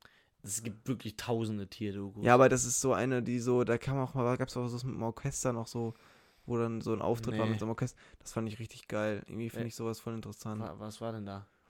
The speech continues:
Speaker 2: Ja, so generell so alle Lebensräume und so, dann hast du auch so
Speaker 1: Ach
Speaker 2: gesehen,
Speaker 1: so,
Speaker 2: wie so
Speaker 1: Digga, ey, du kannst dir gar nicht vorstellen, wie
Speaker 2: wie
Speaker 1: oft
Speaker 2: so,
Speaker 1: ich mir sowas
Speaker 2: wie so
Speaker 1: reingezogen hab.
Speaker 2: Gnus irgendwie so über so einen, so einen Fluss, äh, springen, dann kommen so Alligatoren, die, die so hopsen wollen und so.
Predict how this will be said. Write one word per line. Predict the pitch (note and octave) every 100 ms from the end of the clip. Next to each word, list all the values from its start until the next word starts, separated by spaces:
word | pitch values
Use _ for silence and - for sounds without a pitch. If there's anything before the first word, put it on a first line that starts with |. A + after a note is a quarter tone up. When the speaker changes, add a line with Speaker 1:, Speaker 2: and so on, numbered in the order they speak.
| -
Speaker 2:
Ja, | A#2+ D3+
so | C#3+
generell | D3 D#3 F#3
so | C3
alle | - C#3+ C#3+ C3 B2
Lebensräume | D3+ D3+ - A#2+ B2
und | A#2
so, | A#2+
dann | A#2+
hast | B2+ A#2
du |
auch | A#2+
so | B2
Speaker 1:
Ach |
Speaker 2:
gesehen, | A2+ B2+ C3+
Speaker 1:
so, | D3+
Speaker 2:
wie | B2
so | B2
Speaker 1:
Digga, | B2+ B2+ -
ey, | A#2+ A2+ -
du | -
kannst | - C3+ A#2+
dir |
gar | B2
nicht | A2+
vorstellen, | - C3 B2+ A#2
wie | A2+
Speaker 2:
wie |
Speaker 1:
oft | A#2
Speaker 2:
so, | A#2+ A#2
Speaker 1:
ich | G#2+
mir |
sowas | A2 G#2+ G#2+
Speaker 2:
wie |
so | G#2+
Speaker 1:
reingezogen | C#3+ B2 C3 B2
hab. | C3+
Speaker 2:
Gnus | C#3 D3+ D#3 - -
irgendwie | B2+ C3
so | A#2+
über | A2+ B2
so | A#2+ B2+
einen, | B2 A#2+ A2
so | A#2+
einen | A#2
Fluss, | - C#3 C3+ - - -
äh, | A2
springen, | A2 - C3+
dann | B2 A#2
kommen | B2+
so | A#2+
Alligatoren, | - A2+ A2+ - C3 B2+
die, | B2
die | A#2 A2+
so | A#2 A#2 A2+ A2 -
hopsen | B2 - B2 A#2
wollen | A2+ A2+
und | A2+ -
so. | A#2